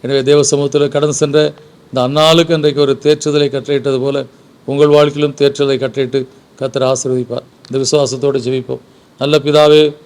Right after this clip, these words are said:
நன்றியோடு உம்மை துதிக்கிறோம், ஸ்தோத்திரிக்கிறோம் கர்த்தாவே. அப்பா, நீர் எப்பொழுதெல்லாம் உம்முடைய பிள்ளைகள் சோர்ந்து போன நிலையில் ஆலயத்துக்கு வருகிறார்களோ,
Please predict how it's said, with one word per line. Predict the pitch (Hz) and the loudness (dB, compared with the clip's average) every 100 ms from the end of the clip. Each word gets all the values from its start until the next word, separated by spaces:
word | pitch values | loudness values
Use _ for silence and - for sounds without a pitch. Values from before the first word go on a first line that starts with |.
| - - | -20 -10
நன்றியோடு | 135 143 156 | -4 2 4
உம்மை | 147 143 | 4 2
துதிக்கிறோம், | 143 151 135 147 147 131 | -2 -2 0 2 2 0
ஸ்தோத்திரிக்கிறோம் | 143 143 143 135 143 135 | -2 0 -2 0 -2 -2
கர்த்தாவே. | 139 139 143 143 - - _ _ - | 0 2 2 0 -6 -20 _ _ -12
அப்பா, | 127 139 139 | -2 0 2
நீர் | 139 135 | 0 0
எப்பொழுதெல்லாம் | 139 151 151 151 151 156 156 - _ _ | 0 2 4 4 4 2 -2 -14 _ _
உம்முடைய | 127 127 | -6 -4
பிள்ளைகள் | 123 151 147 143 | -2 0 2 0
சோர்ந்து | - 156 156 156 | 2 0 2 0
போன | 156 | 0
நிலையில் | 147 147 139 | 2 0 2
ஆலயத்துக்கு | 143 139 135 139 | 0 0 0 0
வருகிறார்களோ, | 139 135 131 135 | 2 0 0 -2